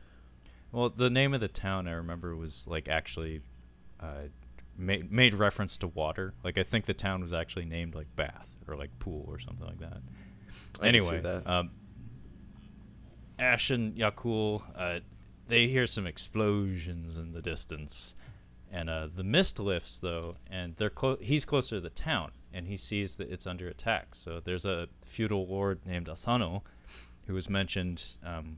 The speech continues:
Speaker 1: when Jigo met with Eboshi, and the big issue here is that Asano is now attacking the town because Eboshi took, like, most of the men and most of the fighters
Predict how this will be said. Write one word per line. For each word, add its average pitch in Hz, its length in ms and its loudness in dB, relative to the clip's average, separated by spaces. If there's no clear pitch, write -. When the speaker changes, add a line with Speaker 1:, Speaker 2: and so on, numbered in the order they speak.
Speaker 1:
when 90 160 -4
Jigo 90 380 0
met 87 200 -8
with 85 140 -10
Eboshi, 82 580 -4
and 80 260 -6
the 90 260 2
big 147 260 8
issue 143 320 6
here 104 260 2
is 95 120 0
that 104 160 0
Asano 113 500 2
is 90 140 -2
now 92 180 2
attacking 90 440 2
the 85 60 -8
town 101 400 4
because 87 340 -2
Eboshi 90 520 0
took, - 300 -4
like, 85 220 -2
most 87 280 -2
of 85 60 -8
the 87 80 -2
men 87 300 -2
and 85 100 -4
most 85 260 -4
of - 40 -8
the 85 120 -8
fighters 90 460 2